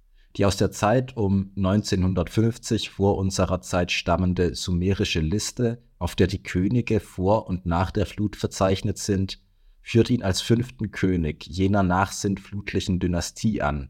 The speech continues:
die mit einem gewissen Meskia Gascha beginnt,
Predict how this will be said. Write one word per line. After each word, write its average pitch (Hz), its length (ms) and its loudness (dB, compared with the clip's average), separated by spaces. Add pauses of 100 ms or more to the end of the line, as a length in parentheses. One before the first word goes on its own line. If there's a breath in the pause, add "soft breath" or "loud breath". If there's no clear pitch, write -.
(120)
die 90 60 -2
mit 87 180 0
einem 90 200 0
gewissen 92 640 -2 (180 loud breath)
Meskia 101 520 0
Gascha 82 680 -2
beginnt, 71 600 -4